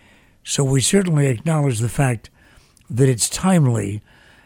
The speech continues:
and very important when we're talking about waging peace. As we embark, Jason, on Holy Week, and violence and war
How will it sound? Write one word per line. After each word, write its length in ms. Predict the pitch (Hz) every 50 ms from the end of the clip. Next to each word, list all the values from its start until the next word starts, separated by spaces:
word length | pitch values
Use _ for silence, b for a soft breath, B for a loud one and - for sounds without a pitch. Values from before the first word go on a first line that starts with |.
| b b _
and 160 | - 139 131
very 300 | 120 156 185 196 202 190
important 560 | 175 160 123 - - 208 196 165 117 113 113 104
when 140 | 113 117
we're 120 | 110 117 123
talking 420 | 101 - 135 147 131 101 120 127 127
about 200 | 117 123 127 123
waging 580 | 120 120 135 143 143 123 101 120 127 123 110
peace. 440 | - - 180 175 139 104 87 - - b b b b b b b b b b b b
As 220 | - 170 170 151 135
we 200 | 165 220 240 226
embark, 640 | 214 202 165 135 160 165 180 196 196 - - - - b b b b b b b b b b b b b b b -
Jason, 640 | 110 101 135 185 190 196 147 - - 170 160 160 156
on 360 | - - 180 156 147 147 143
Holy 440 | 135 117 139 170 202 202 190 185 170
Week, 440 | 143 131 147 147 143 131 - - b b b b b b b b b b b b
and 260 | - - 151 151 143
violence 920 | 127 107 104 147 165 185 190 196 190 175 180 190 190 180 139 - - - - - -
and 360 | - - 139 139 131 123 120 120
war 720 | 135 147 160 170 180 175 175 175 175 175 180 175 151 123